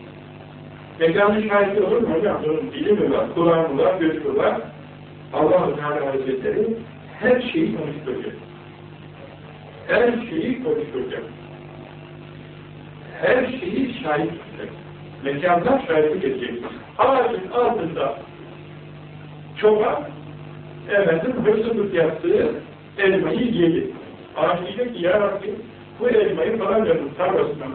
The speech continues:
kopardı, kalk dur benim altımda yedi." Mesela,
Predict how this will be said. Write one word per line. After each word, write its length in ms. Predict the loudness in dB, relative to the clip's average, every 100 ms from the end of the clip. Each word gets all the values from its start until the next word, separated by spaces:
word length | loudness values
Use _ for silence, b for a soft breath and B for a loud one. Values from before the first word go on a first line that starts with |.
| 0
kopardı, 580 | 2 2 2 0 -2 -6 -4
kalk 320 | 2 2 0 -2
dur 200 | -4 -2
benim 220 | -2 0
altımda 340 | 0 0 -2
yedi." 300 | 0 0 0 -6 -12 -16 -16 -4 2
Mesela, 320 | 2 2